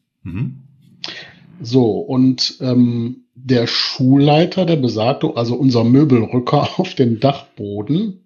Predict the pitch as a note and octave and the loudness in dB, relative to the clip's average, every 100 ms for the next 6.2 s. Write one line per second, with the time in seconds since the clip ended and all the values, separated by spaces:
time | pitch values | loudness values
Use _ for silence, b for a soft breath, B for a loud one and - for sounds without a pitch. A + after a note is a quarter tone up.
0 | - G2+ B2+ G#3+ B B F#2 B2+ B _ | -10 -4 -4 -6 B B -12 -12 B _
1 | _ - D3 D3 D3 C3+ _ _ _ - | _ 0 4 4 4 0 _ _ _ -4
2 | E3+ F3 C#3+ C3 D#3 A3 B3+ - _ _ | -4 0 2 4 4 2 -2 -8 _ _
3 | D3+ C3+ C#3 _ G3+ B3+ - D#3+ A#2+ G#2+ | 2 4 2 _ 2 4 4 2 2 -2
4 | G#2+ G2+ G2+ G#2+ E3+ B3+ - - _ _ | -4 -6 -4 -4 -4 -6 -12 -16 _ _
5 | _ _ _ _ - D3 C#3+ C#3+ C#3 C#3 | _ _ _ _ -4 0 2 2 2 0
6 | B2+ | -4